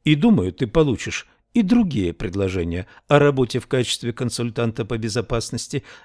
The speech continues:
И у тебя есть друзья, с которыми ты всё можешь обсудить, что бы ни решил, куда бы ни решил поехать. <laughs> Итак, у меня были варианты, и не нужно решать прямо сейчас. Вот и славно,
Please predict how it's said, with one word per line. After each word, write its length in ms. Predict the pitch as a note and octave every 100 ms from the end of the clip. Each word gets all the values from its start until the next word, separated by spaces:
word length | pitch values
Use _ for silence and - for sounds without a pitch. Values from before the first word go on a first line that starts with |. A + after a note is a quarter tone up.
| -
И 100 | D3
у 100 | D#3
тебя 300 | - D#3 D#3
есть 260 | D3+ D3+ C#3
друзья, 460 | D#3+ D3 F#3 G3 _ _
с 160 | - -
которыми 400 | C3 B2+ A#2 A#2+
ты 340 | B2+ A2 G2+ _ -
всё 280 | - A#3+
можешь 440 | E3 E2 E2 - _ _
обсудить, 720 | G2+ G2 - E2+ E2 D3+ - _ _ -
что 360 | - - D#3
бы 140 | C#3 C3+
ни 80 |
решил, 460 | C3 B2+ - B2+ - _ _ _
куда 340 | B3 D#3 A2 E2+
бы 240 | E2+ E2 _ -
ни 80 | A2
решил 360 | G2+ - F#2+ G2
поехать. 600 | G#2+ F#2+ G#2 - - _ _ _ _ _ _ _ _ _ _ _ _ -
<laughs> 260 | C3 C#3 C3+ - - -
Итак, 400 | C3 B2 F3+ -
у 60 | E3
меня 240 | E3+ F3
были 220 | D#3+ E3
варианты, 520 | E3 F3 F3 D#3 - - _ _ -
и 160 | D3+
не 140 | D3 D3+
нужно 260 | D3+ B2
решать 400 | C#3 C#3 - D3
прямо 300 | - D3 C#3+
сейчас. 520 | - D3 - D#3 - _ _ _ -
Вот 320 | F#3 E3+ D#3
и 60 | A#2+
славно, 480 | - G2 G2 G#2